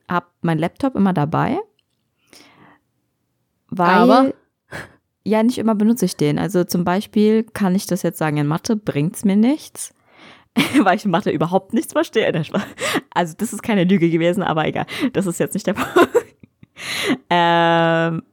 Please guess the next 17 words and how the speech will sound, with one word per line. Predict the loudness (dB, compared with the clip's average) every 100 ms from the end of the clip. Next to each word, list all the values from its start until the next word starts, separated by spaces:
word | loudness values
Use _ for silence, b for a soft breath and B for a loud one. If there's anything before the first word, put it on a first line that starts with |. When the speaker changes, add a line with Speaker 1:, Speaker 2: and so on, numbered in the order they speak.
| _
Speaker 1:
ich | -2 0
hatte | 0
bis | 0 0
jetzt | -2 -4 -4
zwei | 0 0
Mathe-Vorlesungen. | 0 -4 -2 0 0 0 0 0 0 -4 _ _ B B B -2
Wir | 0 2
sind | 2 0 0
im | -2
Audimax | 0 2 4 2 2 -2 -6 -2
in | 0
Darmstadt. | 2 0 -2 -2 -4 -6 -14 -20 _ _ _ _ _
Da | -6
passen | -2 -2 2 2 2 B B B
vierhundertachtzig | -10 0 2 4 2 -2 -8 -12 -12 -6 -2
Leute | 0 -2 -4
rein | 0 0